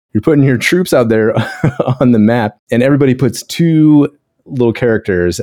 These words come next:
out there on these irregular but beautiful looking territories, right? So that there's some thought in that already. "Oh, Tim's putting his guy here, but there's already been a capital set up here. Do I wanna try to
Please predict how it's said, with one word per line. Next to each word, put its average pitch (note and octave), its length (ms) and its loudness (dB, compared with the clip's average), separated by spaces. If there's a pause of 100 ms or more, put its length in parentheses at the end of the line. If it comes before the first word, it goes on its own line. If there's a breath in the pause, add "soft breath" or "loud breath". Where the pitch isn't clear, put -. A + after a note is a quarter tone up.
(100)
out F#2 240 -4
there F2+ 480 -2
on F#2 280 0
these F2+ 480 -2
irregular G2 880 -2 (180)
but F2+ 280 -6
beautiful F#2+ 880 -2
looking F2+ 680 -4 (480)
territories, E2+ 840 -4
right? G#2+ 220 -4
So G2 180 -2
that G2+ 240 -4
there's F#2+ 180 -2
some F#2 220 -4
thought A2+ 540 -6
in F#2+ 200 -2
that G2 260 -2
already. F2+ 500 -2
"Oh, A#2 260 -2
Tim's C#3 380 -2
putting G#2+ 320 -2
his A#2+ 240 -2
guy G#2 340 -2 (580 soft breath)
here, A#2 520 0
but A2 180 -2
there's G#2 200 0
already A#2+ 280 0
been G#2+ 160 0
a F2 80 -4
capital A#2+ 500 -2
set G2 220 -2
up F#2 160 -2
here. E3 360 -2
Do F#2+ 140 0
I G#2 120 0
wanna A2+ 240 0
try A#2 220 -2
to G2+ 260 0